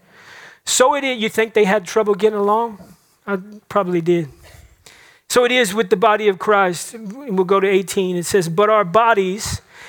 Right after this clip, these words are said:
have many parts, and God has put each part just where he wants it."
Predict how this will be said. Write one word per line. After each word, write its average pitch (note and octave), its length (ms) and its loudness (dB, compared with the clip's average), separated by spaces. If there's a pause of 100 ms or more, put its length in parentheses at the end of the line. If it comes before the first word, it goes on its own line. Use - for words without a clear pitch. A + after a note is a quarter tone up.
(120)
have F#3+ 200 0
many A3 300 -2
parts, F#3 680 0 (840)
and G3 240 0
God A3 320 4
has A#3 200 -2
put A3 300 2
each A#3 320 -6
part F#3 500 0 (360)
just A3+ 640 -2 (520)
where G3 200 2
he F3+ 160 -2
wants F3+ 400 -2
it." E3 140 -18